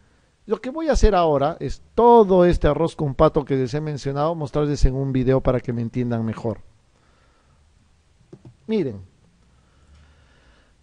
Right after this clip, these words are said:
esta es la parte intestinal, para que recuerden. Estas son las micelas. Esta es la micela.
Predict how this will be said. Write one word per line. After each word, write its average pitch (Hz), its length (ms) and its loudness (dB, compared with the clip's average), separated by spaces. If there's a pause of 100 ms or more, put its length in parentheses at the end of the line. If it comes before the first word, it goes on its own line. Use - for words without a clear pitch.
(560)
esta 254 220 -6
es 247 60 -6
la 262 140 0
parte 233 240 -4
intestinal, 160 640 -8
para 151 220 -2
que 165 120 -4
recuerden. 139 640 -6 (140)
Estas 254 300 -4
son 226 180 -2
las 202 160 0
micelas. 180 680 -6 (1120)
Esta 220 240 0
es 180 80 2
la 180 100 8
micela. 160 580 6